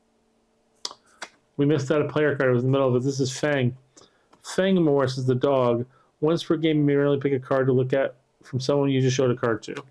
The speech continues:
And then we have Slappy's Revenge. Now, Slappy's Revenge is your shot clock card.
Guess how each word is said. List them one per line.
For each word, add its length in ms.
And 100
then 80
we 100
have 160
Slappy's 560
Revenge. 460
Now, 60
Slappy's 420
Revenge 480
is 360
your 320
shot 360
clock 280
card. 380